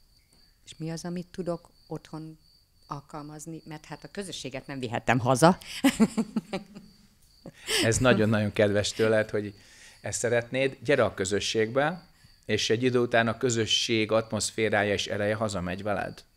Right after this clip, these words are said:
Speaker 2: Csak azt újra kell itt tölteni néha. Hogy mit csinálj otthon? Süt, főz, takarít, család, kutya, gyerek, tehát ez az otthoni dolog,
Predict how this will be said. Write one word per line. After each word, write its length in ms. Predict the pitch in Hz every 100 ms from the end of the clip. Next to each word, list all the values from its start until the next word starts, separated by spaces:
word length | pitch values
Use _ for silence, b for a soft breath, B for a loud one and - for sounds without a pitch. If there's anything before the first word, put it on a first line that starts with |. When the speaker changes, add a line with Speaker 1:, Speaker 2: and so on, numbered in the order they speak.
| _ _ _ _ _ _ _
Speaker 2:
Csak 200 | - 95
azt 160 | 101 113
újra 220 | 101 92
kell 180 | 87 90
itt 140 | 92
tölteni 440 | - 87 - 92
néha. 420 | 90 87 90 113 - _ _ _ _ _ _ _ _ _ _ _ _ _ _ _
Hogy 120 | 110
mit 140 | 120
csinálj 320 | - 165 131 87
otthon? 480 | 98 - 135 80 - _ _ _ _ _ _ -
Süt, 320 | - 131 -
főz, 260 | 131 92
takarít, 560 | - 131 - 90 92 -
család, 520 | - 131 92 92 92 -
kutya, 440 | - 139 104 95 92
gyerek, 480 | 120 151 98 90
tehát 280 | - 120 - -
ez 160 | 135
az 120 | 127 104
otthoni 380 | 104 - 110
dolog, 440 | 104 120 147 190